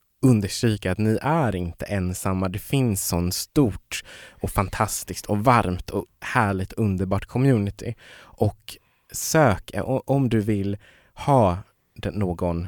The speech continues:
att, eh, prata med, för om du känner att du behöver det,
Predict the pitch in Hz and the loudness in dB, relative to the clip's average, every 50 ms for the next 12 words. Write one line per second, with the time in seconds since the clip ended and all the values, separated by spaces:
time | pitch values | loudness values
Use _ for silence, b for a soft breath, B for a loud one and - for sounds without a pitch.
0 | - - 90 82 - _ _ _ - - - 90 85 87 85 87 - _ _ _ | -8 -8 -10 -10 -10 _ _ _ -10 -6 -4 -2 -2 -2 -4 -6 -10 _ _ _
1 | _ _ - - - 107 107 92 85 - - 90 90 82 78 90 - _ _ _ | _ _ -6 -2 2 4 4 4 2 0 -2 -2 -2 -2 -2 -4 -6 _ _ _
2 | _ _ - - 107 104 104 - - - 117 113 107 123 120 - - 131 117 113 | _ _ -10 -6 -4 -2 -2 -4 -4 -2 0 2 4 4 4 4 4 4 2 2
3 | 113 - 117 127 117 135 143 117 95 87 - - - 98 | 2 0 -2 -2 0 0 0 0 -2 -2 -6 -8 -8 -12